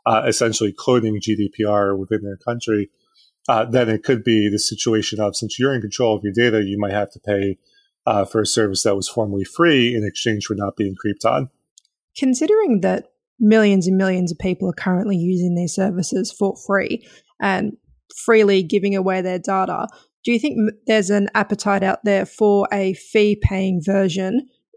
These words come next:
Speaker 2: if it would keep your data safe, considering people seem more than happy to give it away for free?
Speaker 1: I, yeah, I think it's coming. I think it's a generational thing,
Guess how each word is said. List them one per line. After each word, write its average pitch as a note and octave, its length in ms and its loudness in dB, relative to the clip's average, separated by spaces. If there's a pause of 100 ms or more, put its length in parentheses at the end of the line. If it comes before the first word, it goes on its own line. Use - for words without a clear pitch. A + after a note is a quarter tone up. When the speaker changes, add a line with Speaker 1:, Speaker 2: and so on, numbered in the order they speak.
(420)
Speaker 2:
if - 180 2
it G#3 140 0
would G#3+ 140 0
keep G3+ 220 -2
your G3 100 -4
data G3 260 0
safe, A#3 320 0
considering F#3 540 -2 (100)
people F#3+ 540 -2
seem G3 280 -2
more G3 180 2
than F#3+ 120 -2
happy - 320 -4
to - 160 -6
give - 160 -4
it A3+ 80 -2
away G3 220 -2
for - 120 -8
free? G3+ 380 -6 (1120)
Speaker 1:
I, E3+ 120 2
yeah, A#3 200 6
I A3+ 100 6
think C4+ 200 2
it's D#3 140 0
coming. B2+ 360 2
I B2+ 220 4
think D#3 220 0
it's - 140 -2
a B2 40 -2
generational G#2+ 680 0
thing, G#2 500 0